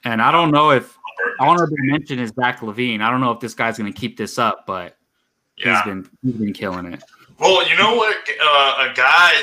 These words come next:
Speaker 2: that I traded, uh, to DeMont, I traded DeMont. I needed a small forward, a guy that could slot in as small forward. And I'll be honest, I kinda hate how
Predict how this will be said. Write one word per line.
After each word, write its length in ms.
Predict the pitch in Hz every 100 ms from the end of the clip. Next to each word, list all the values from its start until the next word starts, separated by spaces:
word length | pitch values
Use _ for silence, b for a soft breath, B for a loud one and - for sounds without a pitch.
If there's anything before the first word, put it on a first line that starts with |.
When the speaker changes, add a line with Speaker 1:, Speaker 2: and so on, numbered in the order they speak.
| 123
Speaker 2:
that 260 | 120 117 120
I 180 | 120 135
traded, 680 | - 151 139 135 135 120 - _ _ 135
uh, 580 | 127 117 113 107 107 101 - _
to 180 | - 139
DeMont, 580 | 120 117 120 131 117 107 - _ _ B B _ 117
I 120 | 131
traded 420 | - 165 170 117
DeMont. 320 | 117 120 117
I 80 | 113
needed 300 | 120 127 120
a 40 | 117
small 280 | - 117 110
forward, 440 | 120 110 107 -
a 60 | 101
guy 200 | 117 117
that 160 | 107 107
could 100 | -
slot 340 | - 117 110
in 120 | 107
as 160 | 101 -
small 220 | 110 101
forward. 220 | 101 98 - 104
And 80 | 98 92 _ _ _ _ _ _ -
I'll 200 | 104 110
be 100 | 117
honest, 300 | 117 113 -
I 40 | 104
kinda 260 | 127 120
hate 280 | 110 127 120
how 480 | 113 117 110 104